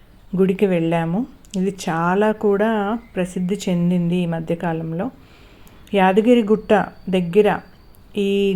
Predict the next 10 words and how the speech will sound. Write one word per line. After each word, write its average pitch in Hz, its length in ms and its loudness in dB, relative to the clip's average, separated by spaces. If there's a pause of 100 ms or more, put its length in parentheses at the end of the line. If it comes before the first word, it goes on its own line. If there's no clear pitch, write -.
గుడి 220 460 4 (1160)
చాలా 190 220 4
ప్రసిద్ధికెక్కింది. 190 1120 -2
అలాగే 190 680 0 (140)
గుడి 185 160 2
కూడా 202 340 2
చాలా 185 480 0
బాగుంది. 185 600 0 (440)
చుట్టూరా 202 440 2
ప్రాంగణం 185 920 0